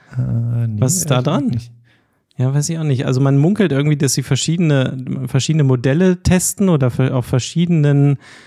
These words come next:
Speaker 2: Servern unterwegs sind und keine
Speaker 1: Mhm.
Speaker 2: Ahnung, dass versch-, unterschiedlich bedient wird, je nachdem, und dass da teilweise die Ergebnisse gar nicht mehr so gut sind, äh,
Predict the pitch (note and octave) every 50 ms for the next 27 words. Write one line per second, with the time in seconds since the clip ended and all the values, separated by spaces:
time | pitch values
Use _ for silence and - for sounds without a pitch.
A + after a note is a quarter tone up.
0 | - _ - - - D#3 D3+ D#3+ F3 F3 F3 E3+ D#3 D3+ D3 E3+ D#3 C#3+ D3+ D#3+
1 | D#3+ - - E3+ D#3 D#3 C#3+ - B2 C3 C3 - C#3+ C#3+ B2+ - G2+ - D3 E3
2 | E3+ D#3+ D3 C#3+ C#3 B2+ - - B2 - - - D#3 C#3+ C#3 D#3 C#3 D3+ C3+ -
3 | - D3+ - - C3+ - - C#3+ B2+ B2 D3 E3+ G#3 A3+ G#3 - - E3+ F3 F3+
4 | F#3 F#3 F3+ E3+ D3+ C#3 C#3 C#3 C#3+ C#3 B2+ - - D3 D3+ E3+ F3+ F3+ D#3+ C#3+
5 | C3 C#3+ C#3 B2+ - C#3 B2+ - C#3+ C#3 C#3+ C#3+ D3 D3 C#3+ C#3 C3 - B2+ C3
6 | C3 C3 D3 - D#3 C3+ - C#3+ B2+ C#3 C#3 C#3+ C3+ C#3 C#3 C3+ C#3 C3+ C#3 D3
7 | D3+ - - C#3+ C3+ C#3 - - - - - - - - - - C3